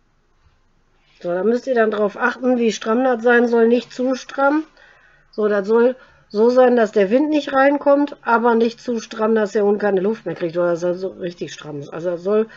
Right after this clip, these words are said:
locker sitzen, dass, ähm, dass das angenehm für den Hund ist. Ja, dann muss man ja,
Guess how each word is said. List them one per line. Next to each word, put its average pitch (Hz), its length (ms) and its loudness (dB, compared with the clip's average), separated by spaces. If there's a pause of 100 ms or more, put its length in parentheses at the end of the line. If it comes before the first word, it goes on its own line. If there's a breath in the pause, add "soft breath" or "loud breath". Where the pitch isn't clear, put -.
(160 loud breath)
locker 233 360 0
sitzen, 208 440 0 (300 soft breath)
dass, 190 260 -6
ähm, 185 480 -2 (300)
dass 175 160 -8
das 180 200 -2
angenehm 175 460 0
für 151 140 -10
den 147 160 -10
Hund 147 200 -10
ist. - 200 -20 (1500 soft breath)
Ja, 208 340 4
dann 240 220 4
muss 285 220 0
man 294 220 2
ja, 294 320 6